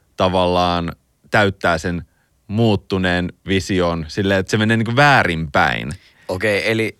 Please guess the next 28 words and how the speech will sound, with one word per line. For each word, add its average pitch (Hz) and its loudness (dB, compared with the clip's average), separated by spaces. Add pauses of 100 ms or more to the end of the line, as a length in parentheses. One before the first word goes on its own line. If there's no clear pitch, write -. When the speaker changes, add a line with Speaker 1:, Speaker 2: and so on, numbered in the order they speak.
(140)
Speaker 2:
i-, 113 -6
jos 127 -2
tän 123 -2
niinku 120 -2 (280)
vetää 107 0
mutkat 123 -4
suoriksi, 87 -2 (340)
jos 107 -2
sä 120 0
oot 104 0 (580)
todella 113 2
kovan 95 0
luokan 87 -2
ammattilainen, 78 -4 (260)
sulla 98 -6
on 92 -2
se 92 -4
visio, 95 -4 (380)
sulla 107 -2
on 101 0
se, 113 0 (400)
sulla 135 0
on 135 -4
kiikarit, 95 0
sä - -8
katot 117 -2
jonnekin 104 -4
kaukaisuuteen, 73 -2